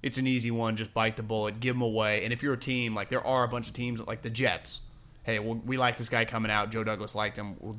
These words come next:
take him for a sixth." Adam Gase liked him. He's gonna have a market because he's not that far away from his, his rookie year, right, when he was coming out. And the great part about a guy like him is, don't,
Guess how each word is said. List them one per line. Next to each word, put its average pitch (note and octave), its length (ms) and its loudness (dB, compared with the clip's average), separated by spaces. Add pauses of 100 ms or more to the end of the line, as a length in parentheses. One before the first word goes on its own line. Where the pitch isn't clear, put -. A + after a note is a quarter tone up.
take A2 160 -4
him - 80 -8
for F#2 100 -6
a - 60 -8
sixth." - 480 -6
Adam A2+ 260 2
Gase G#2+ 240 -2
liked G2 240 -4
him. F#2 140 -10 (500)
He's E3+ 220 4
gonna F3 220 10
have C3+ 140 4
a F#2 60 -2
market A#2+ 580 0
because B2+ 240 -4
he's A2 160 -6
not A#2+ 260 2
that A2+ 140 -2
far A#2 260 2
away G#2+ 340 0
from A2 220 -6
his, G2 240 -8 (1000)
his G#2+ 460 -2
rookie A2+ 380 -2
year, A2 400 2 (500)
right, A#2 220 4
when A2+ 120 0
he A2 40 0
was G#2+ 120 0
coming A2+ 280 2
out. G#2+ 280 2 (300)
And A#2+ 100 0
the A#2+ 60 0
great D#3+ 240 8
part D#3 200 6
about C#3 160 6
a B2+ 60 4
guy C3 180 6
like A#2+ 200 4
him D3 240 2
is, G#2+ 220 -6 (540)
don't, D3+ 180 6